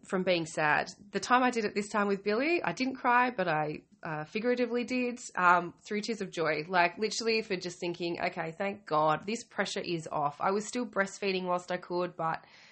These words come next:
having the formula there, it was just that pressure release of just knowing I can get out of the house and go away for, you know, as long <laughs> as I want if I need to. And my husband will still be there bottle feeding my baby and she's gonna be perfectly fine. So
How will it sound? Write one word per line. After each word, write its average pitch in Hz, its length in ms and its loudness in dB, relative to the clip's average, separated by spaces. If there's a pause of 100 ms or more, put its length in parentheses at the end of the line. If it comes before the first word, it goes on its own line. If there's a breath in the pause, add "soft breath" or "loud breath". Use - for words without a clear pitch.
(460 loud breath)
having 220 300 4
the 196 60 -2
formula 180 440 0
there, 160 420 0
it - 180 -4
was 208 240 -2
just 208 300 -2
that - 200 0
pressure 175 280 -4
release 170 540 -2
of 160 120 -8
just 170 220 -6
knowing 165 300 -2
I 190 160 0
can 185 260 -10
get 180 160 -2
out 175 140 0
of 160 80 -4
the 160 80 -6
house 156 340 -6
and 156 160 -10
go 170 140 2
away 160 260 2
for, 151 340 -8 (120)
you 170 100 -12
know, - 180 -8 (300)
as 185 100 -8
long 320 160 0
<laughs> 392 40 12
as - 160 6
I 277 140 10
want 262 340 10
if 262 160 2
I 240 140 12
need 254 340 2
to. 202 360 2 (300 loud breath)
And 240 160 -2
my 359 160 4
husband 254 360 0
will 240 80 -4
still 240 220 -6
be 220 140 -4
there 185 320 0 (180)
bottle 220 200 0
feeding 175 320 -4
my 160 120 -2
baby 156 460 -6
and 170 180 -8
she's 208 200 -8
gonna 185 180 -2
be 175 140 -6
perfectly - 500 -10
fine. - 460 -4 (580 loud breath)
So 214 440 6